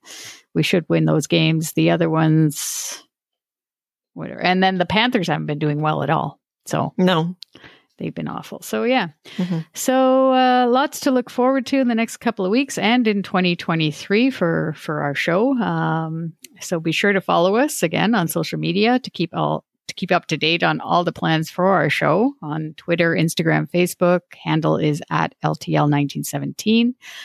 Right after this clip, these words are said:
Speaker 1: Also, check out our YouTube channel. Since we're gonna be, be on YouTube, you might as well check it out there. We, right now, we actually, uh, have lots of, uh,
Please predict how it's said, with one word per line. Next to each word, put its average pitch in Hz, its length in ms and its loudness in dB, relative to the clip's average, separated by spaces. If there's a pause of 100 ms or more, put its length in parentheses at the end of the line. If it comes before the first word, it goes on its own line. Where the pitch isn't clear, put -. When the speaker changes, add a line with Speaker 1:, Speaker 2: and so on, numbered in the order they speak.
(320)
Speaker 1:
Also, 233 320 2
check 233 260 -2
out 233 140 2
our 233 100 4
YouTube 247 380 2
channel. 156 320 0
Since 175 240 -6
we're 165 120 -4
gonna 175 180 0
be, 165 240 -4 (580)
be 240 180 -2
on 170 200 -2
YouTube, 151 360 -4
you 190 80 -2
might 165 100 -2
as 175 100 -2
well 185 100 2
check 185 260 0
it 175 60 2
out 160 180 2
there. 208 280 4
We, 180 440 2
right 190 220 0
now, 180 240 2
we 170 260 -2
actually, 170 580 0
uh, 160 280 2
have 170 380 2 (380)
lots 196 300 0
of, 170 220 -2
uh, 160 400 0